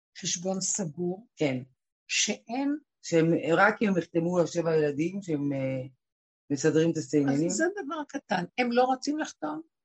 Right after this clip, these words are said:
Speaker 1: ולאמא
Speaker 2: אחת,
Speaker 1: אין?
Speaker 2: הם אחת נגד שש, הם, הם בלגן.
Speaker 1: אוקיי, רגע, לאמא יש קיום? אין לה כסף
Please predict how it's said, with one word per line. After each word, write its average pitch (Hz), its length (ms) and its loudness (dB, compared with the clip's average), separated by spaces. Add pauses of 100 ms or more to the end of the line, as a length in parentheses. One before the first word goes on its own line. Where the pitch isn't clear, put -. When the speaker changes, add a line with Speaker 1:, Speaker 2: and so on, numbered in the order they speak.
(120)
Speaker 1:
ולאמא 208 420 0
Speaker 2:
אחת, 208 360 6 (500)
Speaker 1:
אין? 170 100 6
Speaker 2:
הם 165 60 6
אחת 196 280 2
נגד 156 280 -2
שש, - 100 -4 (300)
הם, 151 220 0
הם 151 200 -4 (220)
בלגן. 220 440 0 (120)
Speaker 1:
אוקיי, 262 420 -2 (440)
רגע, 202 320 2
לאמא 208 340 0
יש 214 280 0
קיום? 220 400 -2 (560)
אין 208 100 0
לה 247 160 0
כסף 277 220 -4